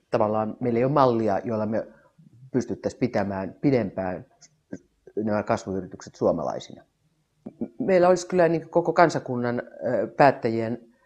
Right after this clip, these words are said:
ö, nähtävä tää kokonaisuus, että miten yksityisiin, ö, yrityksiin saataisiin lisää yksityistä suomalaista rahaa.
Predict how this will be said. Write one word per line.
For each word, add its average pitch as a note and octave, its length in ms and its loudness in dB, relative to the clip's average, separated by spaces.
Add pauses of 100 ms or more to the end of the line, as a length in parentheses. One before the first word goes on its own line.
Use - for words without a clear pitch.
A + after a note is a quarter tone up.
(240)
ö, A#2 160 -2
nähtävä B2+ 520 -2
tää A2+ 440 -2
kokonaisuus, G#2 880 -4
että - 280 -10 (360)
miten A#2+ 480 -4
yksityisiin, A2+ 800 -8 (500)
ö, A2 180 0
yrityksiin B2 580 -6
saataisiin G#2 600 -4
lisää F#2+ 380 -8 (260)
yksityistä - 640 -8 (160)
suomalaista G2+ 600 -4
rahaa. - 440 -6